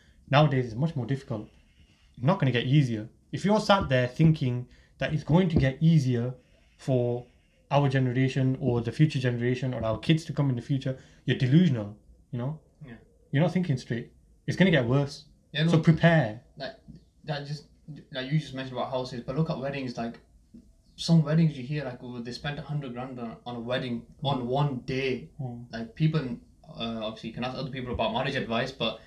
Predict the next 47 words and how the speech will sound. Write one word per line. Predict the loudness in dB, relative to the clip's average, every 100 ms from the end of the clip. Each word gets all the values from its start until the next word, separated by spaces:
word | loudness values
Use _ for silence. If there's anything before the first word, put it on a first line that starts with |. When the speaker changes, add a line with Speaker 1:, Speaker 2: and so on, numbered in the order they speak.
| -20 _ -16
Speaker 2:
marriage | -4 2 2 2 -4
is | -6
a | -6
thing | -4 -4
which | -6 -8 -18 _
is | -10
gonna | -6 -4
last | -6 -6
you | -10
until | -10 -10
death, | -10 -8
inshallah. | -10 -10 -8 0
You |
know, | 0 0 -6
if | -8 -4
Speaker 1:
Mm-hmm. | -4
Speaker 2:
it's, | -4 -10 -10
you |
know, | 2
that's, | 2 2
that's | 0 -2 0
the | 0
goal | 2 2
of | 0
marriage. | -2 -6 -10 -16 -12
Speaker 1:
Mm-hmm. | -10 -12 -14 -10
Speaker 2:
And | -8 0
people | 2 2
are |
spending | -2 -2 0 -2 -6
maybe | -6 -6 -2 -2 -2
sixty, | -4 -6 -6 -8 -8
seventy. | -6 -8 -8 -12 -14 _ -2
You | -2
can | 2 0
buy | 2 -2
a | -4
house | -4 -2 -2 0
or | -2
put | 0 -2 -2 0
a |
good | 2 2
deposit | 0 -4 0 0 0
down | -4 -8 -8
on | -2 0
a | 0
house | -2 -6 -4 -6 -8